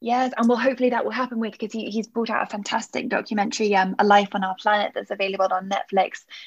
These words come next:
Um, so hopefully we'll sort of see that happen now when it comes to C O two emissions as well. You know, it's almost like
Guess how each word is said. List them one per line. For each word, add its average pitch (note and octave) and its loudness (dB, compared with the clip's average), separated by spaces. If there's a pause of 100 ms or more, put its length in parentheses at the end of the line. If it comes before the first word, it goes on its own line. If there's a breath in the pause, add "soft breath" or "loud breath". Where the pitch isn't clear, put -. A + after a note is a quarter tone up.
(160 loud breath)
Um, F#3 2
so G3 -2
hopefully G3 4
we'll G3 0
sort G3+ -4
of F#3+ 0
see A3 2
that G3 4
happen G3+ -4
now F#3 0
when F#3 0
it D#3+ -2
comes G3 -4
to G3 -10
C F#3+ -6
O F#3+ -2
two G#3 -4
emissions F#3 -4
as F3+ -4
well. F#3 8
You F#3 -2
know, - -2
it's F#3+ -2
almost G#3 4
like F#3 4